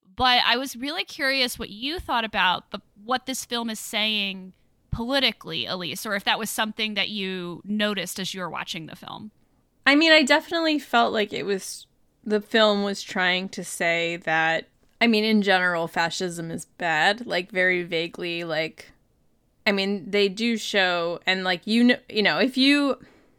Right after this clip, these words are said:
Speaker 2: it's hard for me to comment on what the movie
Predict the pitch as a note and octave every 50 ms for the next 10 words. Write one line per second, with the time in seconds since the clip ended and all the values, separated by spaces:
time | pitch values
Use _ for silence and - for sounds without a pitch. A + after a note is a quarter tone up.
0 | _ _ _ _ _ _ _ - - - B3+ - - C#4+ C4 - - - B3+ C4+
1 | C4 - - F#4 F#4 F4+ F4 D4 C#4+ - D4+ C4 - - - G3 F#3+ F#3+ G3 G3
2 | E3 E3 F3+ F3+ E3+ D#3+ - - _ - F3+ F#3 F3+ F3+ F3+ F3+ F3 E3+ E3 E3
3 | E3 D#3+ D#3+ D#3 D#3 D3+